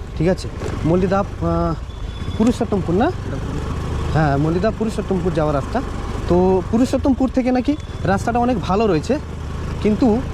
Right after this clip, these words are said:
এই তেলামি থেকে মলিদা যাওয়া পর্যন্ত, সেখান থেকে হয়তো আরও কিছু খারাপ থাকতে পারে, কিন্তু মলিদা যাওয়া পর্যন্ত, আহ, এতটাই পরিমাণ খারাপ,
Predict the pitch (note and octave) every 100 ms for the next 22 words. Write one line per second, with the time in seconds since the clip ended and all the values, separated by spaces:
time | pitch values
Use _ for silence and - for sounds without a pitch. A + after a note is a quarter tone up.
0 | - F#3+ - F3+ A3+ D4+ A#3+ F3+ A#3 -
1 | - - - - - - C#3 F3 A#3 C4+
2 | C#4 A3 A3+ F#3+ F3+ G#3 E3 G#2+ - -
3 | - - - - - - - G3 B3+ C4+
4 | C4 B3+ A3+ A3+ G#3+ A#3 A3+ - G3 F#3+
5 | F#3+ - G#3 E3+ A#3 - - - A3 A#3+
6 | G#3 F3+ G#3+ A#3 A3+ G#3+ F#3+ G#3 F3+ G3+
7 | - - - - D#3 F3 F3 - - -
8 | F3+ C4 C#4+ - A3+ A3+ G#3 E3 E3+ D#3